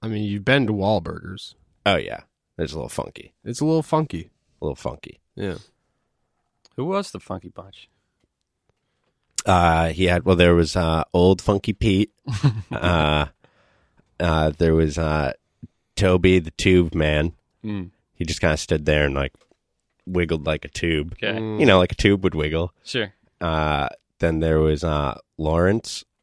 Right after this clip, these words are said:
Speaker 2: and, uh, Cal.
Speaker 3: Uh, Cal.
Speaker 2: Yeah.
Speaker 3: Mm.
Speaker 1: Yeah.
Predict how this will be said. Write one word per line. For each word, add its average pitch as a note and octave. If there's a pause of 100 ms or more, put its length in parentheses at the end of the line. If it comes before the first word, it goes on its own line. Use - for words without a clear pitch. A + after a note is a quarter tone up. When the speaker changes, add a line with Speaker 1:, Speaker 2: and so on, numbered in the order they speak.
(640)
Speaker 2:
and, D#2+ (100)
uh, D2+ (320)
Cal. C#2+ (840)
Speaker 3:
Uh, F#2+
Cal. G#2+
Speaker 2:
Yeah. E2 (240)
Speaker 3:
Mm. G#2
Speaker 1:
Yeah. G2+